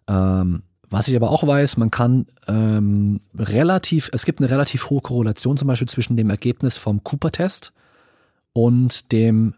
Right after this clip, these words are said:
V O zwei Max-Wert. Das heißt, besseres Ergebnis im Cooper-Test heißt höherer V O zwei Max-Wert. Und da gibt's eine Webseite, die heißt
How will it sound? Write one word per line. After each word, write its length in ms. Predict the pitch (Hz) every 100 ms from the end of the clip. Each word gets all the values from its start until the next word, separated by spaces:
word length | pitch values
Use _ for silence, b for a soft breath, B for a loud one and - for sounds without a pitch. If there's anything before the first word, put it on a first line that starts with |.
| _
V 160 | -
O 60 | 110
zwei 140 | 107
Max-Wert. 520 | 98 90 - 101 87 - -
Das 160 | 98
heißt, 340 | 104 120 - - b b b b _ _
besseres 340 | - 107 127 123
Ergebnis 320 | 120 123 110
im 80 | 117
Cooper-Test 640 | - 147 156 170 190 - - _ _
heißt 340 | 104 104 113 -
höherer 300 | - 110 104
V 100 | -
O 40 |
zwei 180 | 104 95
Max-Wert. 460 | 95 90 - 92 - b b b b
Und 160 | 107 101
da 100 | 120
gibt's 160 | 135
eine 100 | 120
Webseite, 300 | 127 - 127
die 120 | 117
heißt 300 | 104 110 -